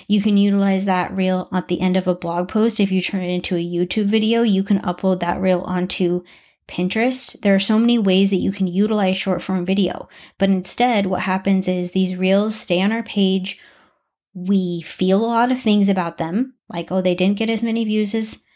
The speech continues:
I wanted," or conversely, "I made a reel just to make one, and now I have all these people coming to my page, and they're making weird comments, and I feel like I have to police this reel that's gone viral and has nothing to do with my brand." So instead, what we want to do is,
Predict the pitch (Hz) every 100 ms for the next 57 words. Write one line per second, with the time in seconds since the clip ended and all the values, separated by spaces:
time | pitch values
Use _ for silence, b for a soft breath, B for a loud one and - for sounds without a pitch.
0 | b b 196 220 202 175 180 202 196 196
1 | 196 214 196 185 196 196 175 180 220 220
2 | B B _ _ _ _ - - 185 196
3 | 196 202 202 196 196 196 190 202 190 196
4 | - 165 185 202 - 185 190 190 180 185
5 | 190 202 208 196 190 196 190 185 180 -
6 | 196 180 175 - 180 185 185 190 196 190
7 | 185 180 175 - 202 185 175 185 180 175
8 | - 180 175 170 175 - 180 196 220 294
9 | - - 180 - 175 165 - 208 - -
10 | 185 - 170 170 175 156 185 190 233 285
11 | B B - 196 185 196 190 202 190 185
12 | 180 175 180 180 175 190 202 - 185 170
13 | 190 190 - 254 220 180 180 190 185 185
14 | 175 180 175